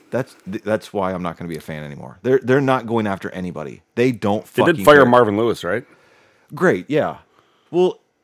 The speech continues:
Speaker 1: he should have been fired, like, six years ago.
Speaker 2: Oh, that guy was a dead man walking every year, and he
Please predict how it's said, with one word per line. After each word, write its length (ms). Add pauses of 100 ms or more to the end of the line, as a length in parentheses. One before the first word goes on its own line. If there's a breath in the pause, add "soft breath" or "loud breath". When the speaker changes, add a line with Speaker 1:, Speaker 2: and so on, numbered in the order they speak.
(280)
Speaker 1:
he 160
should 160
have 60
been 60
fired, 240
like, 140
six 380
years 200
ago. 140 (320)
Speaker 2:
Oh, 80 (220)
that 240
guy 100
was 140
a 40
dead 220
man 220
walking 320
every 220
year, 140
and 80
he 140